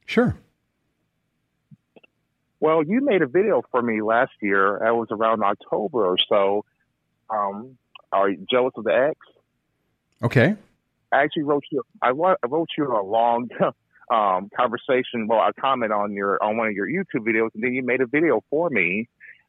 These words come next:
Speaker 2: And, um, well, it's about my ex had moved on.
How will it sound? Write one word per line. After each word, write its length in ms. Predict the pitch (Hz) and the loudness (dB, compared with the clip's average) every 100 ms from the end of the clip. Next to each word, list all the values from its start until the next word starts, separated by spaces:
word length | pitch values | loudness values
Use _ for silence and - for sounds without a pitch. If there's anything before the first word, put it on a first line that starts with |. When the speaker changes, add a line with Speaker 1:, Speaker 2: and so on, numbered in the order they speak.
| _ _ _ _ - | _ _ _ _ -2
Speaker 2:
And, 380 | 131 127 123 - 123 | 2 4 2 0 0
um, 500 | 123 113 104 110 - _ _ _ _ _ | 2 2 0 -4 -8 _ _ _ _ _
well, 380 | 131 131 131 107 - | 0 2 2 0 -2
it's 160 | 139 - | -4 -2
about 260 | 131 135 | 0 0
my 260 | 123 104 139 | 0 2 0
ex 100 | - | 0
had 140 | 123 113 | 0 0
moved 280 | 139 143 | -2 0
on. 400 | 110 98 101 117 | 2 2 2 0